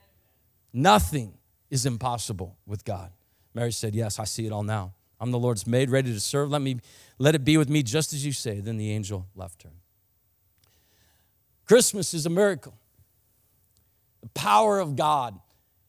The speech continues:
in, in this little baby named Jesus. The arrival of Jesus,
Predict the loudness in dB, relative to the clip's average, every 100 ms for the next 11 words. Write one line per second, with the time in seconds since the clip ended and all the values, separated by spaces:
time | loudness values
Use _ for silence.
0 | _ _ _ _ -6 -6 -6 -6 -2 0
1 | 0 2 6 6 6 6 6 6 4 -2
2 | -12 _ _ _ -10 -6 -4 -2 -4 -6
3 | -14 -18 -18 _ _ _ _ _ _ 0
4 | 4 8 10 8 6 2 -2 -4 -6 -8
5 | -8 -10 -10 -12